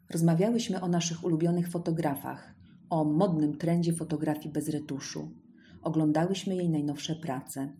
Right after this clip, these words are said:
W pewnym momencie zapytałam Kasi, fotografki, jak to się dzieje, że uwiecznieni na jej portretach ludzie wyglądają tak naturalnie, autentycznie. Odpowiedziała mi słowami wielkiego mistrza obiektywu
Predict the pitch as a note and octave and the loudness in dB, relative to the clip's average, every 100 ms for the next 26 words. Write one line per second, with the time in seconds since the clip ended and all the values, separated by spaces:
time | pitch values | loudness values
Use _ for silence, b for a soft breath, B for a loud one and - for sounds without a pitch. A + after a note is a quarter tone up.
0 | - _ - - A#3+ F#3+ G3 A#3 G3+ F3 | -20 _ -10 0 4 4 4 2 2 2
1 | F#3 A3+ E3 D3 D3 E3 F#3 - - D#3 | 0 2 2 2 0 -2 -2 -6 -6 -4
2 | D#3+ D#3 C#3+ - - F#3 C4+ - - _ | -2 0 -2 -6 -8 -6 -6 -8 -20 _
3 | _ F3+ F3+ C4+ - A#3+ F#3+ D3+ C#3+ D3+ | _ -4 -2 -2 0 2 4 2 2 -6
4 | B B B - E3 E3+ D#3+ D#3+ - G#3 | B B B -2 0 2 0 0 0 0
5 | A#3+ F3 F3 F#3+ - D#3 E3 F#3 F3+ E3 | 2 2 0 0 -2 -4 -4 -4 -4 -2
6 | F#3 G3+ F#3+ E3+ E3 E3 F#3+ G#3 F#3+ F#3 | -4 0 -2 0 0 0 0 -4 -4 -4
7 | F3 F3 - - D#3 E3 D#3 G3 F3 D3 | -4 -6 -12 -8 -6 -2 0 2 0 -2
8 | D3 - D3+ D3 E3+ F3 D#3 E3 D3 C#3+ | -8 -8 -8 -2 -2 0 -2 -4 -6 -6
9 | D3+ _ _ _ F#3+ F3+ F3+ F3+ A#3+ B3 | -8 _ _ _ -12 -4 -2 -2 0 2
10 | A#3 - F3 G3 G3 E3+ E3 F3 F3 F#3 | 2 2 -2 -2 0 0 0 -2 0 0
11 | F3+ - F3 E3+ E3 D3+ - E3 D#3+ | 0 -4 -8 -6 -4 -4 0 0 2